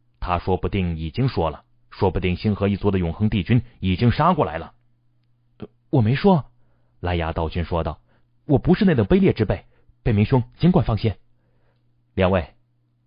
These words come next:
纪宁则是说道，“你们也知道这悟道之宝是何等的引人眼熟，一旦消息传出去，我就永无宁日了，甚至可能因此丧命。所以九尘兄还有莱牙兄，请立下本命誓言，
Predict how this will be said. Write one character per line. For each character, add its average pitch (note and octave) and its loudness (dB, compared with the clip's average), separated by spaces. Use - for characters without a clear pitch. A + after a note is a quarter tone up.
纪 E2+ -2
宁 D#2+ -4
则 D#2 -6
是 D#2 -8
说 D2+ -8
道 D2 -10
，“你 G#2+ 2
们 A#2+ 2
也 F2+ 2
知 G2 0
道 E2 -4
这 G#2+ 0
悟 G#2+ 0
道 G2 -2
之 G2 -4
宝 E2 -2
是 F2+ -8
何 A#2+ -4
等 A#2 -4
的 F#2+ -2
引 E2 -4
人 F#2 -2
眼 F2+ -4
熟， D#2 -12
一 F#2+ 0
旦 F#2+ 0
消 F#2+ 0
息 F2+ -6
传 F#2 -4
出 C3 -4
去， D2+ -8
我 G2+ -4
就 A2+ -4
永 D#2+ -6
无 C#3+ 0
宁 F#2+ -2
日 F2+ -2
了， C#2+ -10
甚 C3+ 0
至 F2+ -4
可 - -6
能 G2+ -2
因 D#3+ -2
此 - -8
丧 A#2+ -6
命。 C3+ -4
所 F#2+ -4
以 D#2+ -8
九 F2 -4
尘 E2 -6
兄 G#2+ -2
还 - -6
有 F#2+ 0
莱 F2 -4
牙 F#2+ -6
兄， C3+ -6
请 G#2 -2
立 A2 0
下 F#2+ -6
本 E2+ -6
命 F#2+ -4
誓 E3+ -4
言， D#2+ -8